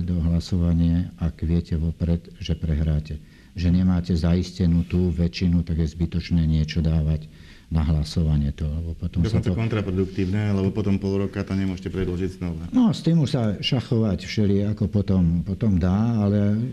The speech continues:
Speaker 1: proste kto rád ide do prehratého zápasu, lebo to sa potom samozrejme zapíše a nedá sa to čítať inak, ako že prehral. Takže uvidíme, ako si s tým pán minister, eh, Budaj poradí, či sa mu, či dokáže nájsť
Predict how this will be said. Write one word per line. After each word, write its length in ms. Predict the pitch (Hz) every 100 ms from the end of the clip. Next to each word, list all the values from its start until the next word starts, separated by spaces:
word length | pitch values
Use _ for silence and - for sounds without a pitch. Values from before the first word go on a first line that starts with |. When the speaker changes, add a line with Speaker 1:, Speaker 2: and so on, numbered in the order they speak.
| 120 147 -
Speaker 1:
proste 320 | 110 - 113
kto 240 | 107 127 107
rád 320 | 98 101 87
ide 160 | 90 92
do 100 | 87
prehratého 720 | - 87 85 90 85 87 85
zápasu, 600 | 73 78 80 80 76 78
lebo 260 | 76 76 76
to 160 | - 82
sa 80 |
potom 320 | 78 85 85 82
samozrejme 560 | 87 80 80 80 80
zapíše 480 | 78 82 - 80 87
a 80 | 82
nedá 320 | 82 90 87
sa 160 | 95 85
to 80 |
čítať 320 | 87 101 92 85 92
inak, 320 | 87 87 87
ako 160 | - 78
že 80 | 87
prehral. 540 | - 90 90 82 73 76 - - - -
Takže 240 | 78 69 78
uvidíme, 560 | 78 85 82 82 78
ako 160 | 76 78
si 160 | - 76
s 80 |
tým 320 | - 78 82 80
pán 160 | 87 76
minister, 400 | 80 80 76 80
eh, 160 | 78 85 90
Budaj 480 | 87 82 80 80 80 - - - -
poradí, 400 | 87 92 90 92
či 160 | - 85
sa 160 | 90
mu, 240 | 82 85 82 - - - - - - - -
či 160 | 87
dokáže 480 | 101 107 101 87 90
nájsť 460 | 82 85 90 92